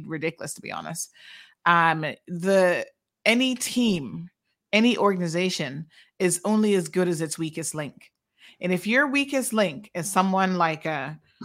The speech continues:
Frank Cornwall or Barbara or David White, who can't contribute to anything in L A, who can't string any sentences together, who can't fight for what's in the best interest of the people,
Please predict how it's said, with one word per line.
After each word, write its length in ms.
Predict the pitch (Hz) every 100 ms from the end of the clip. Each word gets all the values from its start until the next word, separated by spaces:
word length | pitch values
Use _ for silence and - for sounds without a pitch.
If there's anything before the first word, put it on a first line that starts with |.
| -
Frank 360 | - - 196 -
Cornwall 680 | - 190 185 185 180 175 -
or 120 | 160
Barbara 680 | - 165 185 - 160 156 170 _ _
or 140 | 180 170
David 400 | 151 180 160 151
White, 340 | 180 160 139 -
who 120 | 180
can't 400 | - 196 180 -
contribute 460 | 185 - 202 208
to 80 | -
anything 280 | 170 156 170
in 80 | 165
L 240 | 151 151
A, 160 | 151 156
who 120 | -
can't 300 | - 196 -
string 240 | - 190 180
any 140 | 175
sentences 540 | 160 156 165 151 160 -
together, 460 | 151 147 147 160 - - _
who 120 | 185
can't 300 | - 208 185
fight 280 | - 196 190
for 100 | 170
what's 180 | 175 170
in 80 | 170
the 60 |
best 240 | 165 160 170
interest 320 | 170 156 156
of 20 |
the 60 | 151
people, 520 | 220 247 185 160